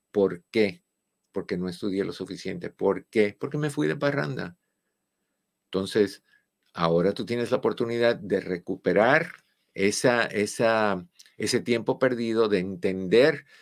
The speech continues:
que cuando estás estudiando tienes que darle prioridad a tus estudios y que el, el, la parranda viene después, el estudio viene primero.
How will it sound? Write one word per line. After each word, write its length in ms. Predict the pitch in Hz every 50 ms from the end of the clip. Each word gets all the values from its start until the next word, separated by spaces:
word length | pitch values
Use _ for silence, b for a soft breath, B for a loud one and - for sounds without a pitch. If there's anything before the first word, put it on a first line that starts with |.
| b b b b
que 140 | b - 98
cuando 200 | - 101 90 87
estás 320 | 85 85 - 95 104 - 127
estudiando 560 | 113 - - 123 110 113 113 113 117 113 -
tienes 240 | - 107 107 107 -
que 120 | - 107
darle 220 | 104 101 101 101
prioridad 460 | 92 87 92 95 92 92 87 95 95 95
a 80 | 90
tus 160 | - 98 92
estudios 560 | 107 98 - - 104 95 92 90 98 95 92 -
y 80 | -
que 120 | - - 90
el, 200 | 87 90 90 -
el, 140 | - 90 90
la 140 | 90 85 -
parranda 400 | 92 90 - 95 98 98 107 104
viene 240 | 107 107 107 107
después, 440 | 101 95 92 - - 92 98 101 - -
el 100 | 98 90
estudio 360 | 85 - - 95 90 95 98
viene 240 | 95 95 95 95 92
primero. 560 | 90 101 98 95 92 87 82 87 95 110